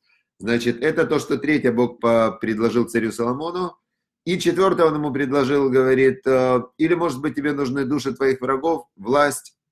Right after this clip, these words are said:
Власть — это, я не знаю, что такое власть, но говорят, что это самое сильное чувство, когда сидит чиновник, э, или там президент, да,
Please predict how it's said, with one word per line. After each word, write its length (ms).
Власть — 380
это, 280
я 180
не 80
знаю, 300
что 180
такое 160
власть, 300
но 80
говорят, 300
что 100
это 160
самое 500
сильное 380
чувство, 340
когда 400
сидит 340
чиновник, 640
э, 240
или 180
там 200
президент, 640
да, 400